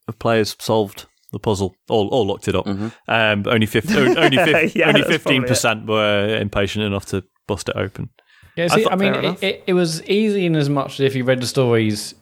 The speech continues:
Speaker 4: you, you, you, you got a hand, you got a handle on it, but it wasn't like black and white.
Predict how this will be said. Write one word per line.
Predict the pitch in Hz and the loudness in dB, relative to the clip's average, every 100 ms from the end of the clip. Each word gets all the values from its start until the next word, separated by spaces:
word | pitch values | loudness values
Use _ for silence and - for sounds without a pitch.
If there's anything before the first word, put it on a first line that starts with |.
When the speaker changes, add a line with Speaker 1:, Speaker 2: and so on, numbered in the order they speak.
| _ | _
Speaker 4:
you, | 113 117 | -6 -6
you, | 120 123 - | -6 -8 -6
you, | 117 110 110 - | -4 -2 -4 -6
you | 117 | -4
got | 139 127 | -2 0
a | |
hand, | 123 117 110 113 | 0 0 -4 -6
you | 120 | -8
got | - - | -6 -6
a | |
handle | 120 123 113 104 | 0 0 2 0
on | 98 | -2
it, | 104 | -2
but | 113 | 0
it | 113 | 2
wasn't | 139 123 120 | 2 2 0
like | 113 - | 0 0
black | 123 - | -2 0
and | 117 | 2
white. | 107 104 101 | 2 0 -2